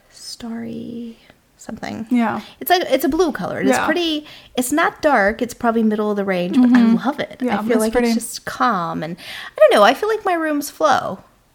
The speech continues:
Speaker 1: because all of them complement each other on that sort of gray tone.
Speaker 2: Yeah, ours are very all over the place.
Speaker 1: But no, I think it's beautiful. I
Speaker 2: I
Speaker 1: like
Speaker 2: love
Speaker 1: it.
Speaker 2: it.
Speaker 1: Okay,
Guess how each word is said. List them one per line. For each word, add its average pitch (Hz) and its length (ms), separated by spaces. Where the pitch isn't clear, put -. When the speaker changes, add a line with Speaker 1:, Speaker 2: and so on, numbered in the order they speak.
Speaker 1:
because 269 240
all 285 280
of 269 140
them 247 360
complement 254 540
each 220 180
other 214 320
on 208 160
that - 240
sort 220 260
of 214 300
gray 175 520
tone. - 640
Speaker 2:
Yeah, 185 320
ours 220 300
are 202 80
very 202 420
all 202 160
over - 140
the - 80
place. 226 320
Speaker 1:
But - 140
no, 180 340
I 226 60
think 247 180
it's 247 120
beautiful. 233 460
I 247 40
Speaker 2:
I 262 40
Speaker 1:
like 247 240
Speaker 2:
love 233 100
Speaker 1:
it. - 100
Speaker 2:
it. - 80
Speaker 1:
Okay, 381 420